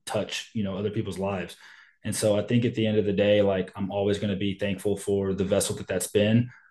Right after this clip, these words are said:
Um, I don't think that my legacy needs to be, like, this guy was the greatest trader ever. He helped me improve my forty-yard dash. Like, I want to continue to use this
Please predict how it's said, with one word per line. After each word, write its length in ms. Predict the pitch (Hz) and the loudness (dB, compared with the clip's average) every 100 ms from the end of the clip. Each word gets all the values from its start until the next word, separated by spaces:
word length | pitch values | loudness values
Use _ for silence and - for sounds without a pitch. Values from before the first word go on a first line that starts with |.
| _ | _
Um, 600 | 104 101 95 90 90 92 - | -2 2 4 4 0 -6 -6
I 100 | 95 | 0
don't 320 | 98 107 92 | 4 4 2
think 320 | 120 107 104 | 2 4 4
that 160 | 104 101 | 4 2
my 120 | 95 | 2
legacy 420 | 98 98 101 - | 2 2 2 0
needs 260 | 101 98 95 | 0 0 0
to 80 | 98 | -2
be, 260 | 95 98 98 | 0 2 2
like, 240 | 92 87 | 2 2
this 200 | 104 98 | 0 2
guy 280 | - 98 95 | 2 2 2
was 380 | 92 92 90 - - - _ | 2 2 0 -4 -12 -20 _
the 80 | 110 | 2
greatest 360 | 107 107 101 - | 4 6 4 4
trader 380 | 110 98 92 | 4 4 2
ever. 460 | 104 110 107 107 107 | 2 2 6 6 4
He 440 | 98 101 101 98 | 2 0 0 0
helped 280 | 92 - 110 | -2 2 2
me 100 | 107 | 2
improve 340 | 101 95 110 101 | 0 2 2 2
my 140 | 92 | -2
forty-yard 500 | - 117 101 101 90 | -2 0 2 2 2
dash. 540 | 104 101 101 101 - | 2 2 0 -2 -4
Like, 320 | 101 92 90 - - _ _ _ _ _ | -6 -4 -6 -8 -20 _ _ _ _ _
I 180 | - 113 | 0 6
want 260 | 117 131 131 | 8 8 8
to 80 | 123 | 4
continue 560 | 117 - 120 117 113 | 2 4 6 6 6
to 80 | 101 | 4
use 340 | 98 104 104 | 4 2 2
this 260 | 98 107 104 | 2 2 2